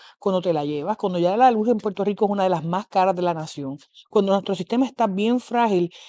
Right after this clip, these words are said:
¿Y cuánto representaría este aumento, eh, que propone el gobierno de casi veinticinco años y tú tener un cargo fijo adicional para pagar esta deuda de la Autoridad de Energía Eléctrica?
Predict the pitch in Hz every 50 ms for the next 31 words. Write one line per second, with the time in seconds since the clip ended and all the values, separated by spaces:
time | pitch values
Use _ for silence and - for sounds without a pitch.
0 | - - - 208 175 - - 247 269 311 - 370 339 349 294 277 311 - - 285
1 | 269 - 277 269 269 277 240 208 - - 285 277 262 247 247 247 247 254 220 -
2 | 175 156 156 156 160 170 190 151 - 196 180 - 175 160 - 170 185 220 233 226
3 | 233 226 220 220 220 202 170 156 143 - 165 170 - - 240 214 190 208 190 190
4 | 165 - - 180 - - 262 311 349 330 - 311 285 285 294 269 240 185 - 220
5 | 208 262 247 277 285 269 240 - - 240 247 254 262 233 - - - 294 302 302
6 | 190 156 135 _ _ - - - - - - 196 214 208 226 208 - - 202 190
7 | 196 233 254 285 277 - - 202 180 - 175 165 160 185 233 277 - - 269 247
8 | 247 247 247 247 240 240 240 - 247 233 226 233 233 240 240 226 254 262 294 302
9 | - - 220 196 214 202